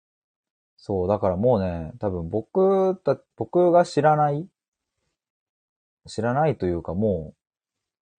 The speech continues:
う、あの、もう全然関わりもないような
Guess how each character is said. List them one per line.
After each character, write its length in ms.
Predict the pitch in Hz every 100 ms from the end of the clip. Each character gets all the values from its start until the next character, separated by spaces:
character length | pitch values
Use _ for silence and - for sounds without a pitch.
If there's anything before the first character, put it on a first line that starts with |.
| _
う、 40 |
あ 200 | 90 82
の、 560 | 82 78 - - - - _ -
も 100 | 98
う 40 |
全 240 | 113 160
然 200 | 151 160
関 240 | 147 - 143
わ 80 | 147
り 80 |
も 120 | 139 127
な 120 | 143
い 140 | 107
よ 220 | 90 82 -
う 20 |
な 300 | 90 82